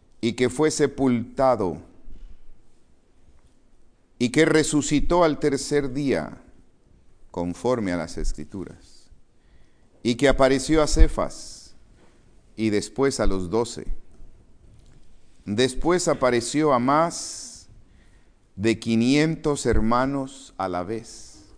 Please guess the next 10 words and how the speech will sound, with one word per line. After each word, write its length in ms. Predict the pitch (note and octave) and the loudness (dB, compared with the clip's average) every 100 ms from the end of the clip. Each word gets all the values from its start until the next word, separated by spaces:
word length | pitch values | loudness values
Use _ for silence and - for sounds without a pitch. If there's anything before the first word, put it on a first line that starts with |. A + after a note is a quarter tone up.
| - - - - - - - | -20 -20 -20 -20 -20 -20 -18
de 180 | - A#2 | -4 0
los 200 | A#2 - | 0 -2
cuales 560 | - E3+ E3 D3 - A#2 | 0 2 4 2 0 -4
muchos 800 | B2 E3+ G3 - G2+ D#2+ F2 | -2 0 -2 -2 -6 -8 -4
viven 320 | F2+ B2 G#2+ F#2+ | -2 0 0 -2
aún, 500 | E2+ A2 B2 A2 - - - - - _ _ - - _ | -2 -4 -6 -10 -14 -20 -20 -20 -20 _ _ -20 -20 _
y 140 | F2+ | -2
otros 400 | G#2+ C3 G2 G2+ | 0 0 -2 -4
ya 160 | F2 F#2 | 0 -2
duermen. 480 | F2+ F#2+ E2 C2 | -2 -4 -6 -12